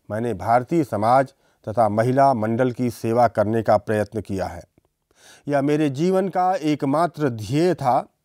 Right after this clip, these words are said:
और आज तक इतनी अधिक कठिनाइयाँ सहते हुए भी मैंने सदा अपना कर्तव्य पालन करने का यथाशक्ति प्रयत्न किया है।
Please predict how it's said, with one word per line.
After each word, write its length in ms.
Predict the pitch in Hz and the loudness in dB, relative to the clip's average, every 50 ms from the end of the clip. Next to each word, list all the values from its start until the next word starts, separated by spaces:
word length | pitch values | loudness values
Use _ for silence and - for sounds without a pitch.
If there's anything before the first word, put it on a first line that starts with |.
| _ _ _ _ - | _ _ _ _ 0
और 260 | 156 156 - - _ _ - | 0 0 0 -2 _ _ 0
आज 260 | 139 160 175 170 156 | 2 2 2 2 0
तक 260 | 143 - 127 127 120 - _ _ _ _ _ _ 143 | -2 0 -2 -2 -2 -6 _ _ _ _ _ _ -2
इतनी 440 | 147 - 208 226 262 277 277 269 - _ - | -2 0 -2 -2 0 -2 -2 -4 -6 _ -2
अधिक 300 | 135 135 156 214 208 - _ | -2 0 0 -4 -6 -6 _
कठिनाइयाँ 560 | - 127 - 120 110 110 110 127 143 170 165 147 | -6 -6 -4 -6 -6 -4 -2 -2 0 0 -2 -2
सहते 360 | - 127 110 - - 170 156 | 0 -2 -2 0 0 0 2
हुए 180 | 139 127 123 107 | 2 2 0 0
भी 220 | 95 120 147 170 - _ _ _ _ _ - | 0 -2 -4 -6 -8 _ _ _ _ _ -8
मैंने 440 | 98 113 123 131 139 147 147 151 | -4 -2 0 0 0 2 0 0
सदा 380 | 139 - - 117 110 120 127 131 | -2 -2 -2 0 2 4 4 4
अपना 480 | 127 - - 98 - - 107 107 107 104 | 2 0 -4 -8 -6 -6 -6 -6 -6 -6
कर्तव्य 580 | - - 123 - - - 175 170 165 156 143 | -2 0 0 0 2 2 0 0 2 0 0
पालन 360 | 123 - 110 107 107 110 113 | 0 2 2 2 2 0 -2
करने 400 | 110 - - 113 107 117 135 135 | -6 -2 0 0 0 2 0 0
का 240 | 117 - 107 98 98 - _ _ _ _ _ _ _ _ _ _ _ 107 | 0 2 0 0 0 -4 _ _ _ _ _ _ _ _ _ _ _ -8
यथाशक्ति 760 | 107 107 104 127 123 120 113 104 - - 180 175 - - 190 | -8 -6 -2 0 2 2 2 0 0 -4 -6 -4 -4 -4 -6
प्रयत्न 460 | 151 - - 123 127 127 - - 120 | -4 -2 0 0 0 0 -2 -4 -6
किया 280 | 104 - 110 104 98 92 | -4 -4 -2 -2 -2 -2
है। 200 | 90 85 90 | -2 -6 -10